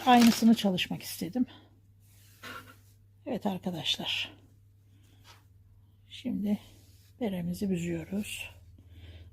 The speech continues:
Bakın istediğim görüntü buydu benim. Böyle çiçek gibi bir görüntü istiyordum. Şimdi bunu iyice büzeceğim.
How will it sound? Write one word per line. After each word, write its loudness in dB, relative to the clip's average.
Bakın 2
istediğim 6
görüntü 8
buydu 4
benim. -4
Böyle -4
çiçek 2
gibi 2
bir -4
görüntü 4
istiyordum. -2
Şimdi -2
bunu 6
iyice 4
büzeceğim. 2